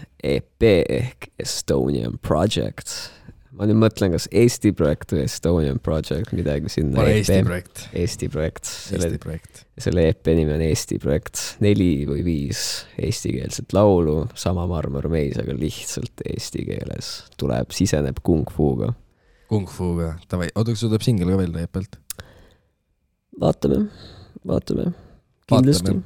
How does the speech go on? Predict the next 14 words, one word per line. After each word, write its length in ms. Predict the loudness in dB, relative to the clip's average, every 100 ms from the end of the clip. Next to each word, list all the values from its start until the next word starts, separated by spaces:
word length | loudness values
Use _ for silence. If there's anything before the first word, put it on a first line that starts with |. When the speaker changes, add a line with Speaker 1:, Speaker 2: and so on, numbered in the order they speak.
| -8
Speaker 2:
seda 300 | -2 0 2
jooksvalt. 560 | 2 0 -4 -6 -8 -18 _ _ _ _ _ _ _
Enne 260 | 2 4 4
ütle, 260 | 2 0 0
enne 260 | 2 2 2
kui 80 | 0
ma 180 | 0 -2 -4
selle 360 | -4 -2 0 -2 _
võtame 380 | _ -6 -4 0
kokku 300 | 0 0 -6
täiesti, 520 | -4 0 0 -2 -8 -6
siis, 300 | -2 -4 -6 -18
äh, 420 | -8 -2 -2 -2 -4 -2
esiteks, 580 | 0 0 0 -8 -10